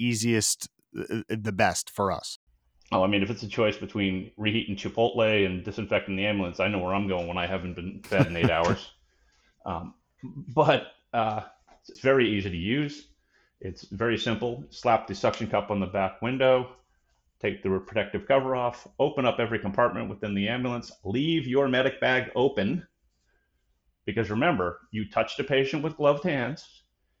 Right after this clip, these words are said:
Speaker 2: you reached over to get a four-by-four, you touched twelve four-by-fours to get the one you got on there, shook the rest out,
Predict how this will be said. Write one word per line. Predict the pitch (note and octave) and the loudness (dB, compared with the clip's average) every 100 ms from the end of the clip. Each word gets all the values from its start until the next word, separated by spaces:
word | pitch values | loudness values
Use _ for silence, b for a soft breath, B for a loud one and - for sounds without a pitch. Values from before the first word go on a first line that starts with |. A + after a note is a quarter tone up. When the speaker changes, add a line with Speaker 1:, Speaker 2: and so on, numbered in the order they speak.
| _ | _
Speaker 2:
you | G2 | -4
reached | G2 A2 - | -2 -2 2
over | C3 C#3 | 2 2
to | |
get | C3+ | 0
a | D3 | 0
four-by-four, | - F3 D3+ G#2+ G2 A2 F#2+ G#2+ | 2 2 4 4 2 0 2 2
you | G#2 G2+ | 0 -4
touched | G2+ A#2+ - - _ - - _ - | 0 0 -2 -14 _ -20 -20 _ -2
twelve | - E3 F#3 | 6 8 8
four-by-fours | F3+ F3 D3 B2+ C3+ C3 B2+ | 4 4 6 4 4 2 2
to | A2 | -2
get | B2 | -2
the | A2+ | 0
one | G2 G#2+ D3 | 0 2 2
you | D3 A#2+ | 2 0
got | C3 C3 | 0 2
on | A2 G2 | 0 -2
there, | F#2+ | -4
shook | G2+ - C#3+ | -4 -4 -2
the | C3+ | 2
rest | C3+ C3 | 2 2
out, | A#2 F#2 G2+ | 2 2 0